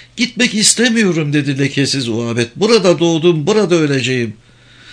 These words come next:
"Sen istersen kal. Bana gelince ben kararımı çoktan verdim."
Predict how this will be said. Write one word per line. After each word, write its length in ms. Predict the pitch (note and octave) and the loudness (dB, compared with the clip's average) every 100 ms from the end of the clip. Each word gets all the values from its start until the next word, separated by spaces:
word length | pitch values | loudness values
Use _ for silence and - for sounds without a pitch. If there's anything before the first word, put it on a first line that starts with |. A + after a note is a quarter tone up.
| - | -14
"Sen 260 | - G#2+ A2 | -2 0 2
istersen 600 | G2 A2 G#2 G2+ G2+ F2 | 2 2 0 2 -2 -2
kal. 340 | E2+ D#2+ D2+ | -4 -6 -4
Bana 240 | F#2 A#2+ G#2+ | -2 0 0
gelince 440 | G2+ A2+ F#2+ F#2 | 0 0 -2 0
ben 180 | A2+ G#2+ | 0 0
kararımı 560 | G#2 G#2+ G#2 G#2 G#2+ | -2 -2 0 0 -2
çoktan 580 | G2 A2 G#2 G#2+ A2+ G2+ | -2 -4 -4 0 2 2
verdim." 520 | F#2 F2+ D2+ E2+ D2 | 2 0 0 -2 -4